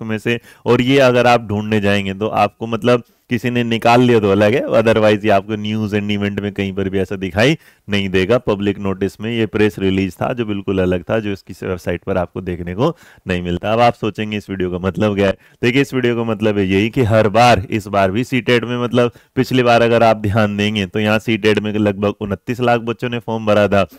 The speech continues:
इस बार लगभग सत्ताईस लाख बच्चों ने फॉर्म भरा है। तो इसी तरीके से आप समझते रहिएगा, फॉर्म पे फॉर्म भरते रहिएगा, ना तो वैकेंसी आती ना कुछ, लेकिन कुछ दिनों बाद आपको एक अनाउंसमेंट आएगा और कुछ वीडियो बनाते हुए चैनल पे फटाफट आएंगे,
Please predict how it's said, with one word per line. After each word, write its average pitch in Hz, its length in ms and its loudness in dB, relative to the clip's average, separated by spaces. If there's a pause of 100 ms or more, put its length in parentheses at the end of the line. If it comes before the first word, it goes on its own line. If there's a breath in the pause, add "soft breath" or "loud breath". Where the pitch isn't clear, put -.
(200 loud breath)
इस 110 140 0
बार 104 200 2
लगभग 95 280 -2
सत्ताईस 107 480 -2
लाख 117 160 2
बच्चों 113 300 -8
ने 110 100 -6
फॉर्म 107 280 -6
भरा 107 200 2
है। 98 120 4 (300 loud breath)
तो 110 60 0
इसी 110 220 -2
तरीके 101 380 -2
से 104 100 -2
आप 98 100 2
समझते 95 460 -4
रहिएगा, 95 380 0
फॉर्म 95 280 -6
पे 98 120 -6
फॉर्म 90 220 -6
भरते 87 260 -2
रहिएगा, 101 460 2 (280 loud breath)
ना 107 120 2
तो 98 140 0
वैकेंसी 98 500 -2
आती 101 240 2
ना 92 160 -2
कुछ, 127 260 -2
लेकिन 104 340 0
कुछ 143 180 2
दिनों 107 320 0
बाद 123 300 4 (160 soft breath)
आपको 151 320 2
एक 135 80 4
अनाउंसमेंट 110 560 0
आएगा 101 220 2
और 107 80 0
कुछ 107 220 -4
वीडियो 107 260 2
बनाते 101 380 0
हुए 101 160 -4
चैनल 92 320 -6
पे 98 280 0
फटाफट 107 500 0
आएंगे, 95 220 -2